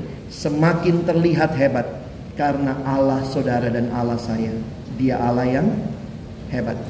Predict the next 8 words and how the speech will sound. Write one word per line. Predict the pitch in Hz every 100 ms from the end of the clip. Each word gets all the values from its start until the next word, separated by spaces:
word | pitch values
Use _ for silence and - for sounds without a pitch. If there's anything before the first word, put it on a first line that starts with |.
| - - - - - -
Makin | 175 233 233 - 262 240 214
berprestasi, | 202 196 190 175 - 165 156 - 131 110 - - - -
makin | 143 160 160 156 151 135 113 104 -
menunduk. | 143 135 127 117 - - - - - - -
Makin | 170 185 180 196 185
berprestasi, | 170 170 175 165 180 170 180
makin | 175 180 196 190
memuliakan | 196 202 247 302 277 247 220 190